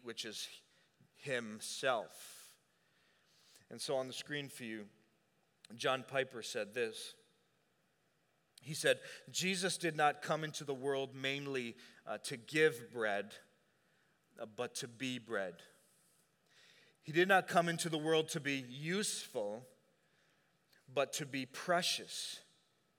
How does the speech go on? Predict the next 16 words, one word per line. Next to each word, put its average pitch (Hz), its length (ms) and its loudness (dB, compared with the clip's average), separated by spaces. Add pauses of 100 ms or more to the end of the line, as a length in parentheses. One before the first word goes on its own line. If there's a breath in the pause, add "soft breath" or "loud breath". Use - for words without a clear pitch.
(480 loud breath)
Oh, 196 200 12
how 202 200 8
many 190 200 6
Christians 196 640 4
receive 190 480 0
him 170 180 2
as 151 440 2
useful. 165 760 2 (400 loud breath)
Or 196 180 10
another 247 260 12
way 240 160 12
to 214 60 12
put 202 260 10
it 202 320 10 (540 loud breath)
is 180 180 4
this. 202 480 10